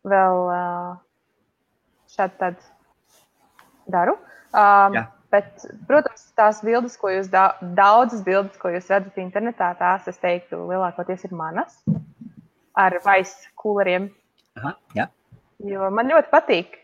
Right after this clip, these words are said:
Speaker 1: Tas, nu, es nevaru noliegt, man patīk tā lieta. Man, man patīk radīt. Būtībā es esmu māksliniecis, kad dvēseli, un
Speaker 2: Jā.
Speaker 1: man patīk tas radīšanas process.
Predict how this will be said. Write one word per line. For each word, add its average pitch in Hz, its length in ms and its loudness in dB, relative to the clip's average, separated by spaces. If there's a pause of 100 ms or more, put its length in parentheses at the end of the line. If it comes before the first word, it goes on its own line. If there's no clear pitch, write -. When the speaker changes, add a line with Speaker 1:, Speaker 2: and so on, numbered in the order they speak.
Speaker 1:
Tas, - 220 -12 (100)
nu, 247 320 -6
es 220 220 -10
nevaru 226 340 -2 (120)
noliegt, 185 420 -6
man 190 100 -12
patīk 185 320 -8
tā 175 160 -4
lieta. 180 380 -10
Man, 196 240 -8 (220)
man 202 140 -2
patīk 269 300 0
radīt. 185 460 0 (280)
Būtībā 226 300 2
es 214 140 -2
esmu 220 180 -8
māksliniecis, 208 720 -2
kad 175 160 -14
dvēseli, 185 480 -2
un 175 220 -8
Speaker 2:
Jā. 117 240 -8 (320)
Speaker 1:
man 202 220 -2
patīk 208 360 -4
tas 185 160 -12
radīšanas 196 560 -4
process. - 460 -8